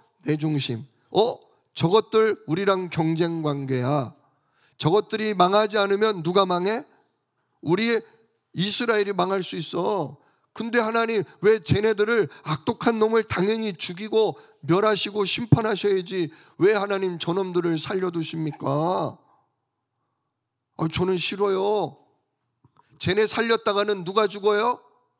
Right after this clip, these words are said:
우리가 죽어요. 지금 이게 세상이다 그거예요.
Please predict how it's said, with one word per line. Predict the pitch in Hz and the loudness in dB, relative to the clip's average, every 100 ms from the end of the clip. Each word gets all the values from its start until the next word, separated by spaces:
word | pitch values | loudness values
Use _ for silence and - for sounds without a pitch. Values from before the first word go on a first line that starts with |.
| _ _ _ _ _ - | _ _ _ _ _ -10
우리가 | 214 254 262 | -4 0 0
죽어요. | 226 240 226 220 220 233 160 147 - _ _ _ _ _ _ _ _ _ | 0 -4 0 2 2 0 -2 -8 -20 _ _ _ _ _ _ _ _ _
지금 | - 131 143 | -8 -2 0
이게 | 131 135 | 0 -2
세상이다 | 123 127 135 135 120 120 | -2 -4 -2 -4 -4 -8
그거예요. | 113 - 139 135 | -12 -16 -16 -16